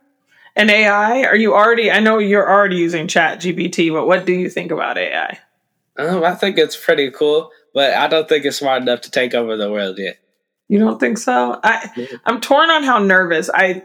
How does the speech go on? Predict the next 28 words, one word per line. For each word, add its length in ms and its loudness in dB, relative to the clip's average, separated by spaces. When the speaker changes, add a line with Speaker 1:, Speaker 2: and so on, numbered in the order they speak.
Speaker 1:
I 140 4
use 340 0
A 200 4
I. 280 4
I 40 0
think 140 -2
it's 100 -6
great. 320 2
I 60 0
use 220 -2
all 100 2
the 100 -4
tools. 420 0
It's 180 -6
made 160 -2
my 120 0
life 260 2
easier. 440 0
But 140 -2
at 80 -4
the 80 -8
same 260 -2
time, 460 0
I 220 4
worry 640 2
that 420 0
the 120 -2
same 880 0